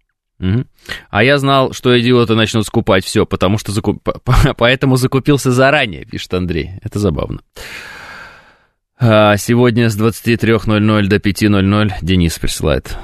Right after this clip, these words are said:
А, значит, «Со спутника лазером будут замерять температуру у населения. Просьба по возможности стоять у открытого окна лбом по направлению к звездам из космодрома позвонили». Да, Денис, это хороший стеб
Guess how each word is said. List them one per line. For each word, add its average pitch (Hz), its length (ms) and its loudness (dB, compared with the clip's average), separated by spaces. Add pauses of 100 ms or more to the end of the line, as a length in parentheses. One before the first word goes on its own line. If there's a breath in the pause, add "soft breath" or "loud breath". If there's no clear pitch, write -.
А, - 480 -8 (100)
значит, - 400 -8
«Со 92 160 0
спутника 104 520 0
лазером 92 480 2
будут 90 260 0
замерять 90 440 2
температуру 87 600 0
у 87 40 0
населения. 90 580 2
Просьба 85 380 -2
по - 120 -10
возможности 85 520 -2
стоять 85 400 0
у 78 60 2
открытого 87 540 0
окна 90 460 0
лбом 92 500 0
по 90 100 -2
направлению 85 600 0
к 87 60 0
звездам 90 500 2
из - 200 -10
космодрома 87 600 0
позвонили». 85 680 0
Да, 92 240 2
Денис, 87 440 -4
это 101 300 0
хороший 104 460 -2
стеб - 360 0